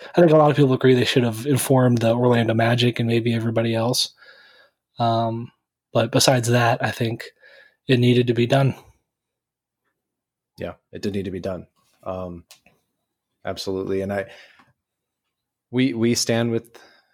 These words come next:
Speaker 2: everybody in the N B A that wants to use their platform like this, you know, to, to send a message. Um,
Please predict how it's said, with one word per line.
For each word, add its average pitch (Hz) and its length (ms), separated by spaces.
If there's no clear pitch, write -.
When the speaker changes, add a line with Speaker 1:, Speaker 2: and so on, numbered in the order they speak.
Speaker 2:
everybody 110 320
in 104 80
the 98 80
N 92 80
B 92 100
A 85 160
that 92 280
wants 101 260
to 104 100
use 101 240
their 98 160
platform 95 560
like 82 200
this, - 320
you 87 60
know, 87 120
to, 92 180
to - 160
send 95 280
a 85 40
message. - 540
Um, 82 340